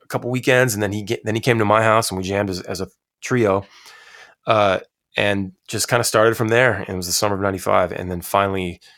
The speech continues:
March first, ninety-six, uh, we played our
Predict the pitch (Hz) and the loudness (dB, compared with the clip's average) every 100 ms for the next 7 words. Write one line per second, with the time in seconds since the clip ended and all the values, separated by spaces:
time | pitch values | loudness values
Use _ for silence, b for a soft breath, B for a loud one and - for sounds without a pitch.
0 | b b b 104 104 - 101 95 98 92 | b b b -2 -2 0 0 0 -4 -4
1 | - 95 - - - _ _ - 82 73 | -6 -6 -6 -8 -10 _ _ -10 -8 -8
2 | - - _ _ _ _ - 92 - 98 | -10 -18 _ _ _ _ -18 -14 -8 -6
3 | 90 85 85 | -2 -2 -2